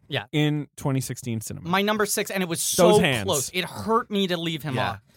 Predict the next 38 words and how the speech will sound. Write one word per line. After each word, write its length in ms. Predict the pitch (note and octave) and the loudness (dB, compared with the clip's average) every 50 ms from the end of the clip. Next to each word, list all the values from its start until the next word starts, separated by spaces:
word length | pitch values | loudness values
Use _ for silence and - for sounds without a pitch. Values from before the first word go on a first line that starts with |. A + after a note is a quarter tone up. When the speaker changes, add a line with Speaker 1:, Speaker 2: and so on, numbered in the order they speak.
| _ - | _ -6
Speaker 1:
I 80 | - E3+ | -6 -4
saw 200 | E3+ - A#3 G#3+ | -2 0 -2 -2
Twentieth 240 | - - A#3+ A#3 - | -2 -2 -4 -4 -4
Century 280 | - G#3+ G3 - G3 | -4 -6 -6 -6 -8
a 20 | E3+ | -8
second 300 | - - G3 - G3 F3 | -4 -4 -4 -4 -4 -12
time, 280 | - - F3+ F3 E3+ | -6 -4 -4 -4 -4
and 60 | D#3+ D3+ | -4 -4
that 80 | D3 D3 | -6 -6
performance 440 | D#3 C3+ - F#3+ F3 D3+ C3 - - | -8 -12 -10 -8 -8 -8 -8 -10 -12
really 420 | C#3+ D3+ E3 F3 D#3+ D3+ C#3 C3+ C3+ | -10 -6 -6 -4 -4 -6 -8 -10 -12
exploded 600 | B2 - - - - D#3 D#3 D3+ C#3+ C#3 C3 - | -14 -16 -16 -12 -6 -4 -4 -2 -2 -2 -4 -4
for 120 | - - | -6 -6
Speaker 2:
It's 120 | B2+ C3 - | -4 -2 0
Speaker 1:
me. 60 | C#3 | -2
Speaker 2:
incredible. 560 | C3 - - F3 D3+ C3+ B2+ G#2 A2+ A2 A#2+ | -2 -2 0 0 2 2 0 0 -2 -2 0
Speaker 3:
Yeah. 140 | A#2 A2 - | 0 0 0
Speaker 2:
It's 100 | D#3+ E3 | 0 2
one 60 | F3+ G#3 | 4 4
Speaker 1:
Knowing 180 | A3 A#3+ - - | 4 6 4 4
Speaker 2:
of 40 | |
those 80 | - A#3+ | 4 2
Speaker 1:
the 40 | G3+ | 2
whole 80 | A#3+ A3 | 0 -2
character 280 | - A#3 A3 G3 - | -2 -4 -6 -6 -6
from 140 | F#3+ - G#3 F3 | -8 -10 -8 -8
the 60 | D#3 | -8
beginning 460 | D3+ D3 B2+ B2 D#3+ E3 D#3 C#3 C3+ | -8 -10 -8 -6 -4 -4 -2 -4 -4
makes 200 | C3+ C3 - - | -6 -6 -8 -8
it 60 | C#3+ | -10
even 240 | C#3+ C#3+ C3 C3 A#2 | -8 -8 -8 -8 -8
richer. 180 | A#2 A2+ A2 _ _ | -8 -10 -12 _ _
Speaker 3:
The 120 | - E3 | -6 -4
scene 220 | - - - A#3+ C#4 | -2 0 0 0 0
Speaker 1:
Yeah. 80 | C#4 - | -2 -2
Speaker 3:
where, 320 | B3 A#3 G#3 F#3+ F3 D#3 - - | 2 2 4 4 2 0 -4 -6
where 180 | D#3 D#3 D3+ D3+ | -4 -4 -4 -4
he 480 | C3+ - F3+ F3+ F#3+ F#3+ F#3+ G3+ - | -4 -4 -4 -4 -2 -2 -4 -6 -6